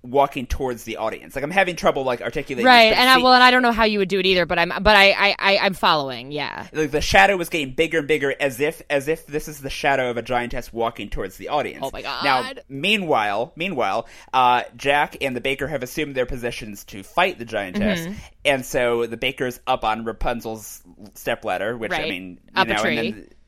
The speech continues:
Speaker 1: uh, yeah, and then Jack is up somewhere, somewhere also elevated a little bit. And rather than, uh, doing battle, since they've already drawn your attention to this giant shadow,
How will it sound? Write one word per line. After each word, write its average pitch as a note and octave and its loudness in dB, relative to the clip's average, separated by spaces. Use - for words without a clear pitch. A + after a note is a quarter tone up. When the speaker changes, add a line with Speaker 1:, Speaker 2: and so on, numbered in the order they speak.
Speaker 1:
uh, B2 -2
yeah, A#2+ 0
and A#2+ -2
then A#2 -4
Jack B2 0
is A#2+ -8
up A2 -4
somewhere, A#2+ -6
somewhere A#2 -2
also A#2 -4
elevated G2+ -4
a G#2 -8
little G2+ -8
bit. F#2 -8
And B2 -6
rather D#3 2
than, A#2+ -4
uh, G#2+ 2
doing B2 -4
battle, B2 0
since C#3 -12
they've B2 -6
already B2+ -2
drawn B2 -4
your A#2 -6
attention A#2 -12
to - -10
this F#2+ -16
giant A2 -4
shadow, B2 -2